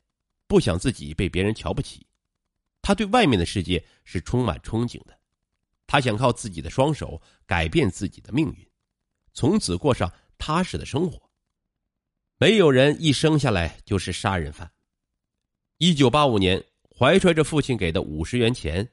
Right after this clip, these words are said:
杨新海离开了学校，开始了他的流浪生涯。杨新海开始听说河南焦作煤矿多，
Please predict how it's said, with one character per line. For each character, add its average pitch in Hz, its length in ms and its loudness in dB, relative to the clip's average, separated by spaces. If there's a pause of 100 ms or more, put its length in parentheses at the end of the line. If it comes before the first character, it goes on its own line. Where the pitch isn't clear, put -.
(260)
杨 98 180 2
新 101 180 0
海 - 280 -8
离 98 200 0
开 107 160 -4
了 80 80 -2
学 78 180 -6
校， 82 260 -2 (280)
开 101 240 0
始 76 160 -8
了 76 100 -10
他 - 160 -6
的 - 160 -10 (140)
流 82 300 -2
浪 - 220 -2
生 78 180 -10
涯。 73 120 -6 (1300)
杨 190 180 6
新 220 180 4
海 107 240 4
开 185 220 2
始 107 160 0
听 143 160 0
说 156 160 2
河 147 260 0
南 139 160 2
焦 175 260 0
作 - 300 -4
煤 87 140 0
矿 92 180 -2
多， 85 300 -4